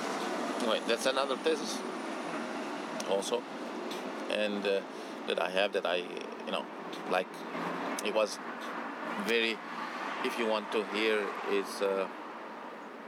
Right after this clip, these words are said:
I can resume it like this. In every Bible,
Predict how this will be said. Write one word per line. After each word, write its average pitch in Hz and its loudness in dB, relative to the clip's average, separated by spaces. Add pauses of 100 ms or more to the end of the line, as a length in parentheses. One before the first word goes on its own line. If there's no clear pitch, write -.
(1400)
I 90 -2
can 95 0
resume 110 2
it 117 0 (1200)
like 92 0
this. 120 2 (1900)
In 120 4 (200)
every 123 6 (320)
Bible, 87 4